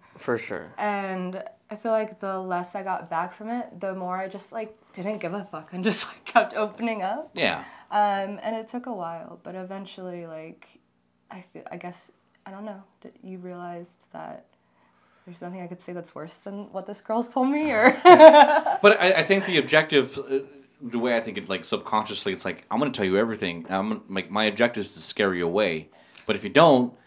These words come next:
Speaker 2: I didn't
Speaker 3: that
Speaker 2: think
Speaker 3: means,
Speaker 2: about it
Speaker 3: that
Speaker 2: like
Speaker 3: means you're,
Speaker 2: that.
Speaker 3: you're, you're a good one."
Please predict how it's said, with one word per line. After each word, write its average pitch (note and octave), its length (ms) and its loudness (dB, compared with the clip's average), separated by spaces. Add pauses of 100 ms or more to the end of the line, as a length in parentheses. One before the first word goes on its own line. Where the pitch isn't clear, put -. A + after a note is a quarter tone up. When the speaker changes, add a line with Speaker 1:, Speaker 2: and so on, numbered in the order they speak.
(140)
Speaker 2:
I - 60 -14
didn't - 80 -4
Speaker 3:
that A2+ 60 8
Speaker 2:
think B2 60 8
Speaker 3:
means, B2 180 4
Speaker 2:
about - 140 0
it - 40 -2
Speaker 3:
that B2 60 6
Speaker 2:
like B2 60 4
Speaker 3:
means B2+ 220 0
you're, B2 140 0
Speaker 2:
that. A#2 80 -10
Speaker 3:
you're, A#2 280 -2
you're A#2 180 0
a B2+ 60 -2
good A#3+ 180 0
one." F2 180 -2